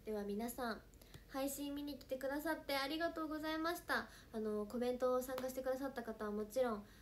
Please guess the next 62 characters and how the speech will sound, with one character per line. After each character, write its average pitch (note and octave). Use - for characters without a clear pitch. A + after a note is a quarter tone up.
あ -
の、 F#3+
コ G3
メ G3
ン F#3+
ト G#3
し A3
な A#3+
い C4
け C#4
ど、 A3+
見 A#3+
て C#4+
た C#4
よ、 D4
聞 D4
い D4+
て D#4+
た E4
よ D#4+
っ D#4
て D#4
方 A3+
も G3+
あ G3+
り A3
が B3
と B3
う A3+
ご A3+
ざ B3
い C4+
ま D4+
す。 -
あ A3+
り F#3
が -
と -
う C#4
ご C4
ざ C#4
い -
ま D4
し -
た。 -
で A3+
は G#3+
ま G#3+
た A3+
ね、 B3
夜 G#3+
配 A#3+
信 A3
で G#3+
お G#3+
会 A#3+
い -
し C#4+
ま D4+
し D#4
ょ D#4
う。 -